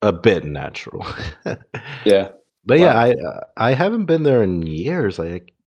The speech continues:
Speaker 1: I, I remember the la-, I forgot the last time, but I kn-, I know it was, like, a birthday. But yeah, I went with, like, um, the group of gays, and we were celebrating a birthday. And they,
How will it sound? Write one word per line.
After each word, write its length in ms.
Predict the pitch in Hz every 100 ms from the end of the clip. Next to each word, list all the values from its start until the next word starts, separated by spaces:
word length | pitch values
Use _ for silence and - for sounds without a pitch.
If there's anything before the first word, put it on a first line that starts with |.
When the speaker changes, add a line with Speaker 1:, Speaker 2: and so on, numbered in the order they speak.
| _
Speaker 1:
I, 60 | 92 90 92
I 40 |
remember 320 | 92 113 139
the 80 | 107
la-, 280 | 78 80 - - _ _ -
I 40 |
forgot 320 | - 120 107
the 80 | 80
last 240 | 78 80 -
time, 100 | 82
but 100 | 80
I 40 |
kn-, 140 | 85 -
I 100 | 85
know 180 | 87 87
it 20 |
was, 140 | 78
like, 160 | 78 -
a 40 |
birthday. 400 | 69 73 - 76
But 240 | 76 78 -
yeah, 180 | 113 101
I 20 |
went 220 | 92 101
with, 180 | 92 85
like, 300 | 78 80 _ _ _ _ _
um, 400 | 82 76 76 78 _
the 180 | 82 80
group 160 | 85
of 140 | 82 76
gays, 720 | 80 73 76 76 78 78 - - - - _ -
and 280 | 78 78 78
we 60 | 80
were 80 |
celebrating 480 | 76 82 80 78 78
a 40 | 80
birthday. 880 | 76 69 78 76 76 76 78 82 -
And 500 | - 76 76 76 76
they, 240 | 82 87